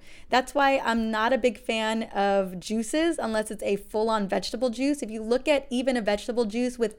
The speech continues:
apple added, you're gonna see that the grams in that juice is sometimes thirty to forty grams of sugar. And although there's a lot of great nutrients in that juice, at the end of the day, I don't care how much nutrients is in that juice, it's gonna spike your blood sugar, and that's gonna have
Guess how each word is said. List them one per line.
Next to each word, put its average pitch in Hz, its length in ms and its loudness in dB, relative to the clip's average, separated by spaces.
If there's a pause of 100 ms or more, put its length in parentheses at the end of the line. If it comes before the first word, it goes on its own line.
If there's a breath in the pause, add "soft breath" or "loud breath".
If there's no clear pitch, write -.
apple 214 380 0
added, 269 420 4 (380 loud breath)
you're 262 120 4
gonna 294 180 6
see - 240 0
that 233 320 2
the 226 80 2
grams 220 500 -2
in 233 160 2
that 214 200 0
juice 262 380 -2
is 240 220 -2
sometimes 269 460 4 (120)
thirty 277 520 4 (280 loud breath)
to 262 120 4
forty 247 320 4
grams 220 540 -2
of 196 100 0
sugar. - 480 -2 (300 soft breath)
And 254 180 4
although 240 340 6
there's 269 160 10
a 254 60 6
lot 220 300 4
of 208 200 -2
great 233 300 2
nutrients 262 600 -2
in 226 120 2
that 214 220 -2
juice, 254 480 -2
at 208 100 2
the - 100 -4
end 247 160 0
of 277 60 6
the 254 80 6
day, 220 560 2
I 254 160 8
don't 302 220 4
care 247 160 4
how 240 140 4
much 269 200 2
nutrients 277 440 2
is 262 100 0
in 277 100 2
that 277 220 2
juice, 277 320 2
it's 214 180 -6
gonna 233 180 0
spike 208 320 -2
your 220 100 -2
blood 208 200 2
sugar, 208 320 0
and 196 100 4
that's 208 180 -2
gonna 214 180 -2
have 202 560 0